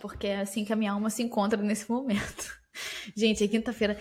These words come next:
Quinta-feira parece que é um momento na semana em que a gente toma tanta porrada durante a semana e chega quinta-feira que a gente tá, tipo assim, tipo, meio, meio,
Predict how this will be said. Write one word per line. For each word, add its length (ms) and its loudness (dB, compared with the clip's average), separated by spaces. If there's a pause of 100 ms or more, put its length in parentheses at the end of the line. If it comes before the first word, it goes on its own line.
(160)
Quinta-feira 400 2
parece 260 2
que 80 2
é 20 8
um 80 6
momento 320 2
na 100 2
semana 640 0
em 180 -2
que 280 2
a 60 4
gente 180 -4
toma 180 2
tanta 200 0
porrada 580 4 (420)
durante 280 6
a 40 2
semana 360 8
e 60 2
chega 260 4
quinta-feira 640 4 (280)
que 80 2
a 40 4
gente 180 -4
tá, 120 6
tipo 200 0
assim, 380 6
tipo, 260 2
meio, 300 6
meio, 400 8